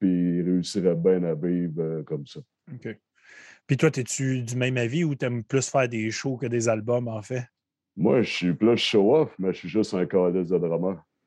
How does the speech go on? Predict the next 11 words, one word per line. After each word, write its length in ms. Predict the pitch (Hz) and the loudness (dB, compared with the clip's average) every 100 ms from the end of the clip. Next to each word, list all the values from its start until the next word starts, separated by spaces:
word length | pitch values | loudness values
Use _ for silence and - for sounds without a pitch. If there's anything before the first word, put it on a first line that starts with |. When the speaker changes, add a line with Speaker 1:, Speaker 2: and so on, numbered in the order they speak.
| _ | _
Speaker 2:
<laughs> 2000 | - 110 - - 185 - 220 - 294 _ 403 - 440 - - 381 _ 320 320 302 262 | -6 -4 -4 0 -2 0 -4 -4 -8 _ -4 -2 -8 -8 -12 -12 _ -2 0 -2 0
T'es 120 | 170 | 2
show-off 380 | 156 165 156 170 | 4 4 4 2
en 160 | 160 135 | 0 0
background, 640 | 143 131 123 135 139 120 | 0 -2 -2 -2 -2 -8
c'est 280 | 143 131 139 | -12 -8 -6
ça ? 140 | 151 _ _ _ _ _ _ - - 151 - | -6 _ _ _ _ _ _ -12 -6 -6 -4
Speaker 1:
C'est 140 | - | -2
en 120 | 85 85 | 0 2
plein 260 | 101 95 | 4 2
ça. 140 | - | 2